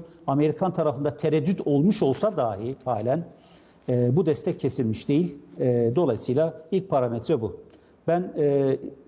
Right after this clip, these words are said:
Amerika Birleşik Devletleri'nin de kolay kolay, e, İsrail'deki mevcut çizgisinden geri adım atacağını düşünmüyorum. Sadece bir imaj düzeltmesi çabasında olacaklarını değerlendiriyorum. İkinci husus, e,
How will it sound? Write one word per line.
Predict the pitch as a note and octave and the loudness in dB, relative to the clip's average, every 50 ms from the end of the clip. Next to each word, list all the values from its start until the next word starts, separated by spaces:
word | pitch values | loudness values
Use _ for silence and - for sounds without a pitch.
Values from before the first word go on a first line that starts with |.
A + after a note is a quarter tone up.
| - | -2
Amerika | D3+ D3 E3 F3 E3+ F3 F#3 D#3+ | 0 2 2 2 0 2 0 0
Birleşik | D3 D3 D#3 C#3+ - - F3 - | 0 0 0 0 -2 -4 -4 0
Devletleri'nin | E3+ C#3+ C3+ D3+ C#3+ - - D#3 D3 F3 F3 B2+ | 0 2 2 0 0 0 -2 -2 0 0 0 2
de | B2+ C3+ C3 | 0 0 0
kolay | - - C#3+ D3+ D#3 D#3 - | 0 0 0 2 0 0 -2
kolay, | - B2+ A#2 C3+ D3+ - - - - - - - - _ _ _ - | -2 0 0 0 -2 -4 -8 -20 -20 -20 -20 -20 -20 _ _ _ 0
e, | C3+ C3 C3 B2 B2+ - | 2 4 4 4 2 2
İsrail'deki | - D3+ - - - D#3+ E3+ D#3+ D#3+ C#3 C#3+ C3+ - C#3+ | 0 -2 -2 0 0 2 2 2 2 0 -2 -4 -2 0
mevcut | C3 C3+ C#3 D3 C#3 D#3+ F3 F3 - | 2 2 2 2 2 0 -2 -2 -2
çizgisinden | - E3+ D3 B2+ B2 C#3 B2+ - - C#3+ C#3 D#3 D#3 C#3+ | -2 0 0 2 0 -2 -2 0 2 2 2 2 2 2
geri | C3 C#3 C#3 | 2 2 2
adım | D3+ C3+ C#3+ C3 | 2 0 0 0
atacağını | B2+ B2+ B2+ - - B2 A#2+ A#2+ B2 | -2 -2 -2 -2 -2 0 0 0 0
düşünmüyorum. | D3 B2 - B2+ A2+ G#2+ A#2 B2+ D3 C3 | -2 -2 0 0 2 2 4 2 2 0
Sadece | - - D#3 D3+ D3 C3+ A#2+ G#2 A#2+ C#3 D3 C#3+ - - - - - _ - | 0 0 0 0 2 0 0 0 0 -2 -2 -4 -8 -16 -18 -18 -12 _ 0
bir | E3+ F3 F3 | 0 0 0
imaj | - D#3+ C#3+ D#3 D#3 D#3+ C#3 A2+ | 0 0 2 2 2 0 -2 -2
düzeltmesi | C#3+ C#3 A#2 C#3+ C3+ C3 - C#3+ C3+ C3 - D#3 C#3+ A2 - - | -2 -2 0 0 0 0 -2 -4 -2 -2 0 0 0 0 -2 -4
çabasında | - D3 B2+ A#2 B2+ B2 - D3 B2+ | -4 -2 0 0 -2 -2 -2 -2 0
olacaklarını | B2 B2 A2+ B2 A#2 - - B2+ A#2+ B2 | 0 0 0 -2 -4 -2 -2 -2 0 0
değerlendiriyorum. | A#2 A2+ G#2+ G2 G2+ G2 F#2+ G2 F#2+ G2+ G2+ A2+ A2 - - | 0 0 0 0 -2 -2 -2 -2 -4 -4 -4 -6 -6 -4 -4
İkinci | D3+ C3 - F3+ E3+ F#3+ | -2 0 2 2 4 4
husus, | F#3 F3 E3+ F3 - G3+ G3 - - - - - - - - - - _ _ _ - - | 2 2 0 0 -2 -2 -2 -4 -8 -12 -14 -18 -20 -20 -20 -20 -20 _ _ _ -4 0
e, | C3+ C3 C3 | 2 2 4